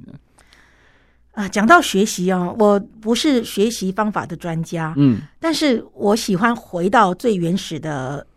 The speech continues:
Speaker 2: 最原始的出发点。
Speaker 1: 嗯。
Speaker 2: 我在三重地区当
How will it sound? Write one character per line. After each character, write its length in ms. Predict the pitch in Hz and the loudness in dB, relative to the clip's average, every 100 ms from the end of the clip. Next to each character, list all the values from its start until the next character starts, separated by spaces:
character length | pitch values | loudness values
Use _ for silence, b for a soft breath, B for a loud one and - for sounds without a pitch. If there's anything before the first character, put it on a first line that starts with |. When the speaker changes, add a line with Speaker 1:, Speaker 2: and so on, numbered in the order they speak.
| _ | _
Speaker 2:
最 160 | 269 | -2
原 160 | 202 185 | 0 -2
始 140 | 226 | -4
的 100 | 156 | -6
出 160 | 165 185 | -8 -6
发 220 | 180 170 | -4 -4
点。 180 | 170 82 - - | -6 -12 -12 0
Speaker 1:
嗯。 240 | 131 107 B | 2 0 B
Speaker 2:
我 120 | - | -4
在 400 | 196 294 262 220 202 - | 2 4 6 4 2 -6
三 160 | - 269 | -2 2
重 120 | 240 | 2
地 80 | 226 | 2
区 160 | 220 226 | -2 -2
当 380 | 214 214 220 | 0 0 -2